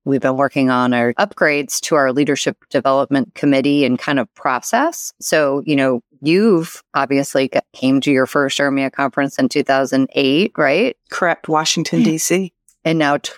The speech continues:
Speaker 1: two thousand twenty-two, you're president. So we wanna, you know, we wanna plant those seeds with the
Speaker 2: Yes.
Speaker 1: listeners out there and how they can get more involved from, you know, looking at our volunteer opportunities on the website. So in the fall, or I'm sorry, in the spring, we will start doing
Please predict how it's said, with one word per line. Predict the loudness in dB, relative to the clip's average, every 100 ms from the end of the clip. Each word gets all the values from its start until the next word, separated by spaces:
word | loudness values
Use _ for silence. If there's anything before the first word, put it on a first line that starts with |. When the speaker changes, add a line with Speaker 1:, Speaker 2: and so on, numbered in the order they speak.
| _ _
Speaker 1:
two | -2
thousand | 0 0 0 -2
twenty-two, | 0 0 -2 0 0
you're | 2 0 -2
president. | -2 -2 0 -2 -2 -2
So | -2 -2
we | -2 0 2
wanna, | 2 0 -2
you | 0
know, | 2 0 -2 -8 _ -20 _
we | 0
wanna | 2 2 0 0
plant | 0 2 2
those | 0 0
seeds | -4 -4 2 2 2
with | 0 0
the | 0
Speaker 2:
Yes. | 2 0 0
Speaker 1:
listeners | 0 0
out | 0 0
there | 0 0
and | 0
how | 0 0
they | 0 0
can | 0
get | 0 2
more | 2 2
involved | 2 2 2 4 2 0
from, | -2 0 0 0
you | 2
know, | 2 2
looking | 0 0 2
at | 2 2
our | 2
volunteer | 2 0 0 0 0
opportunities | 0 -2 -2 0 2 2 0
on | 0
the | 2
website. | 2 0 0 0 0 -4 -10
So | -2 0 2
in | 2
the | 2
fall, | 0 0 2 2 4 4
or | 2
I'm | 0
sorry, | 0 2 2
in | 2
the | 2
spring, | 0 -2 0 0 2
we | 2
will | 0
start | 0 -2 0
doing | 0 2 2 2 0